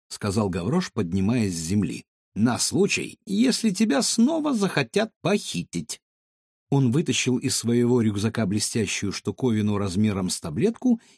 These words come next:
и прицепил её к куртке Илоны. «Теперь мы везде тебя найдём», объяснил енот, показав девочке плоское устройство с экраном, на котором была схема всего города.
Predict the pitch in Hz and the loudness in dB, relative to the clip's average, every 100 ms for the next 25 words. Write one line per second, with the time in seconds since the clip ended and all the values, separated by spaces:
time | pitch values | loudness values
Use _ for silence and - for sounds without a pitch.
0 | - 220 226 185 185 - 117 226 220 165 | 0 2 2 0 0 -4 0 0 2 2
1 | 160 180 175 _ - 143 160 - - 151 | 2 2 0 _ 0 2 2 -2 -2 -2
2 | - 151 110 55 53 - _ _ _ _ | 0 0 0 -4 -10 -12 _ _ _ _
3 | _ _ _ - 175 214 254 240 151 - | _ _ _ -6 0 4 8 8 6 2
4 | 190 185 143 98 151 165 135 135 127 107 | 4 4 2 2 2 2 2 2 2 0
5 | 98 80 73 95 - 107 90 85 131 180 | -2 -4 -4 -4 -2 -2 -2 0 0 0
6 | - _ 120 113 101 107 117 175 180 - | -4 _ -6 -2 -2 -2 0 2 2 -2
7 | 139 117 160 - 139 147 - 226 - 185 | -4 0 0 0 0 0 0 0 0 -2
8 | - - 95 104 180 214 - - - 233 | -2 -4 -2 0 2 0 -4 -12 -4 -2
9 | 233 233 214 160 175 190 - _ - - | 0 2 4 4 4 2 -4 _ -4 -2
10 | - 139 180 180 - _ - - 107 98 | 0 0 2 0 -2 _ -2 0 0 0
11 | 92 65 58 - | -4 -8 -10 -16